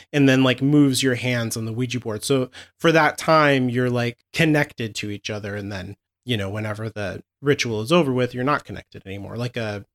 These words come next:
like a voodoo spirit coming into your body and riding you for a while or something like that. Like, there's something going into the alethiometer and making it happen, and then it comes back out. Uh, and then, so I'd say that it's like, the dust is, like, facilitating that connection, the way that it connects you and your demon together to,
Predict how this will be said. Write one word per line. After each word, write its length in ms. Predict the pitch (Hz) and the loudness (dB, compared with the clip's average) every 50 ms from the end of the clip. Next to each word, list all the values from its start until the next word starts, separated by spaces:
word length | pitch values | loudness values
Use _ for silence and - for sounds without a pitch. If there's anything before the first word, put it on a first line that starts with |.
| _ _ - | _ _ -8
like 160 | 135 135 120 | -6 -4 -4
a 80 | 123 120 | -4 -4
voodoo 320 | 120 135 160 151 139 127 | 0 0 2 4 2 2
spirit 360 | 120 - - 123 113 113 - - | 0 -2 -4 -4 -6 -6 -6 -8
coming 240 | 120 113 113 113 | -8 -8 -6 -6
into 200 | 113 113 110 - 110 | -6 -6 -8 -8 -10
your 100 | 104 110 | -10 -10
body 400 | - 113 113 110 107 107 107 110 | -8 -8 -8 -8 -8 -10 -12 -12
and 240 | 107 107 117 120 120 | -12 -12 -12 -10 -8
riding 360 | 117 117 117 113 117 107 104 | -6 -4 -4 -6 -6 -8 -10
you 140 | 101 101 98 | -12 -12 -14
for 180 | - - 113 | -14 -14 -12
a 60 | 113 110 | -12 -10
while 320 | 110 107 101 101 107 - | -10 -10 -10 -10 -10 -10
or 60 | - | -10
something 320 | - - 117 110 - - 104 | -10 -8 -10 -10 -12 -12 -12
like 160 | 101 101 - - | -12 -12 -12 -10
that. 200 | 107 95 87 - | -10 -10 -10 -10
Like, 140 | - 123 120 | -12 -12 -6
there's 160 | - 135 120 - | -6 -4 0 2
something 320 | 165 160 147 151 143 139 | 2 2 4 4 2 4
going 260 | 135 139 131 127 123 139 | 4 2 2 2 4 4
into 260 | 170 180 175 175 165 | 4 4 4 2 2
the 140 | 156 160 156 | 2 2 2
alethiometer 800 | 151 147 151 147 147 - 139 135 131 131 127 123 127 123 120 117 | 2 2 0 0 0 -2 -2 0 0 0 -2 -2 -2 -2 -2 -2
and 140 | 113 107 107 _ _ | -4 -6 -8 _ _
making 280 | - 139 139 - 117 107 | 0 0 0 0 -2 -4
it 80 | - - | -2 0
happen, 380 | - 180 196 190 - 180 165 | 2 2 2 4 2 2 4
and 180 | 143 127 117 113 | 4 2 2 0
then 80 | 110 107 | -2 -4
it 160 | 107 104 - | -6 -8 -8
comes 320 | - 107 110 107 113 113 - | -8 -8 -8 -8 -10 -10 -8
back 260 | - 117 110 - - | -6 -6 -6 -4 -2
out. 260 | 120 113 117 104 - _ _ _ - | 0 0 0 -2 -6 _ _ _ -10
Uh, 340 | 110 107 104 98 101 101 98 - | -8 -6 -6 -6 -6 -8 -8 -6
and 220 | 123 117 117 113 | -4 -4 -2 -2
then, 260 | 113 110 107 107 107 _ _ _ - | -2 -4 -4 -6 -8 _ _ _ -4
so 160 | - - 156 | 2 4 6
I'd 160 | 151 156 147 | 6 6 6
say 140 | - 196 190 | 4 4 6
that 240 | 175 165 156 147 143 | 8 8 8 8 6
it's 160 | 139 127 - | 4 4 2
like, 220 | 143 139 135 - 127 123 - _ _ _ | 2 2 2 0 -4 -10 -12 _ _ _
the 120 | - 135 139 | -6 -4 -2
dust 380 | 120 143 143 139 - - - | 2 2 2 2 2 0 -4
is, 120 | 131 120 117 | -4 -4 -2
like, 200 | 123 120 117 _ | -4 -4 -6 _
facilitating 880 | _ - 131 123 - - 135 127 127 120 - 127 120 117 117 117 113 | _ -8 -4 -4 -2 -2 -2 -2 -4 -4 -4 -4 -4 -2 -2 -4 -4
that 200 | 110 113 117 - | -6 -6 -8 -10
connection, 540 | - - 113 110 123 127 - - 160 156 147 | -10 -10 -6 -4 -4 -2 -2 0 0 0 0
the 100 | 143 135 | 0 0
way 120 | 123 123 123 | 0 0 -2
that 120 | 123 117 | -2 -4
it 140 | - - - | -6 -8 -8
connects 480 | - 123 120 123 123 120 - - - | -8 -6 -4 -4 -4 -6 -6 -8 -8
you 180 | 127 123 127 127 | -4 -4 -2 -2
and 120 | 123 120 117 | -2 -2 -4
your 80 | 117 | -6
demon 380 | 117 120 175 190 196 185 185 180 | -6 0 2 4 4 4 4 2
together 520 | 180 180 165 165 160 160 160 156 151 147 | 0 0 2 2 4 4 4 4 4 2
to, 120 | 131 127 | 0 -2